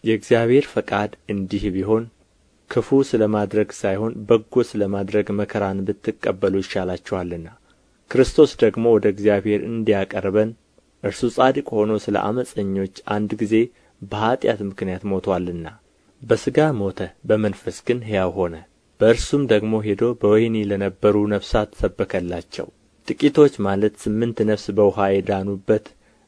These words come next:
መርከብ ሲዘጋጅ የእግዚአብሔር ትዕግሥት በኖኅ ዘመን በቆየ ጊዜ ቀድሞ አልታዘዙም። ይህም ውኃ ደግሞ ማለት ጥምቀት ምሳሌው ሆኖ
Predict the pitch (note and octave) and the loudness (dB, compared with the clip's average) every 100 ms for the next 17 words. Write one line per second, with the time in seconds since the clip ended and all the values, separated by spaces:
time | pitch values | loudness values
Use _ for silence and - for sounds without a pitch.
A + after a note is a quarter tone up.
0 | - G#2 G#2 - - A#2 - - G#2 F#2+ | -8 -4 -2 -4 -2 -2 -2 -4 -4 -2
1 | F#3+ G#2+ G2+ - - _ - G#2+ G#2+ A#2+ | -2 0 -2 -2 -18 _ 2 2 4 4
2 | A#2+ B2+ A#2 - B2 A#2+ - G#2 G#2 G#2 | 6 4 4 0 2 0 -2 -2 0 0
3 | G2+ G2+ G2+ G2 G#2 B2+ G#2 G2 F#2+ F#2+ | -2 0 0 0 0 -2 0 -2 -2 0
4 | A2 - _ _ - G2+ G2 G2 F#2+ F2+ | 0 -2 _ _ -6 -2 0 0 -2 -2
5 | G#2+ F#2+ G#2+ - E2+ _ _ G2 G#2 G#2 | -4 0 0 -2 -10 _ _ -2 0 0
6 | G2+ G2+ G2+ G2+ G2+ G2 F#2+ F#2+ F#2+ - | 0 0 0 -2 -2 -2 -2 -2 -2 -4
7 | - A2+ B2 G#2 - A2 G#2 - G#2+ G2 | -6 -6 0 0 0 -6 -8 -4 -2 0
8 | F#2+ F#2 F#2 G2 | 0 -2 0 2